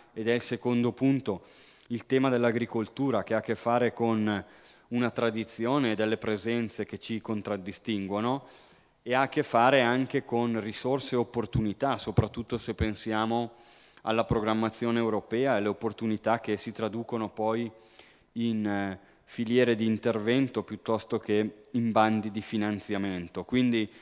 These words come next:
sul tema agricoltura come turismo chiediamo di essere e ci impegniamo a realizzare il fatto che, eh, vogliamo essere interlocutori privilegiati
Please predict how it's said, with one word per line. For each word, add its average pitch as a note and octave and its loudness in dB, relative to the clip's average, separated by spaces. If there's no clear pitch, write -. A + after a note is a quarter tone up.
sul - -6
tema C3 4
agricoltura A#2+ 0
come B2 0
turismo B2+ 0
chiediamo C3 2
di A#2+ 2
essere C3 0
e A2+ -8
ci - -4
impegniamo B2 2
a B2+ 2
realizzare G#2+ 0
il G#2+ -4
fatto B2 -2
che, A#2+ -2
eh, G2+ -4
vogliamo B2+ 2
essere B2 0
interlocutori A#2+ -2
privilegiati A2+ -2